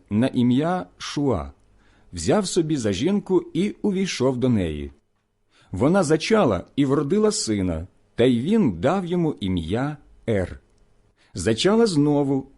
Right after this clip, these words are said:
і вродила сина, і назвала його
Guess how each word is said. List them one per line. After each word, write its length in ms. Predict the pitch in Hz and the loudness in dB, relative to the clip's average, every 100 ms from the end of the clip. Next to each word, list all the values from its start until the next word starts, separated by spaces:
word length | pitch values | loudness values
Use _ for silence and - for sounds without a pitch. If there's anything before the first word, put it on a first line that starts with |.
| - | -2
і 120 | 143 | 0
вродила 440 | 131 131 151 139 | 2 0 2 2
сина, 520 | 120 - 110 92 85 92 _ _ _ | 2 -2 -2 -2 -4 -10 _ _ _
і 100 | - | 0
назвала 580 | 156 143 113 120 165 190 | 4 4 2 2 2 2
його 440 | 196 185 175 180 | 2 2 2 0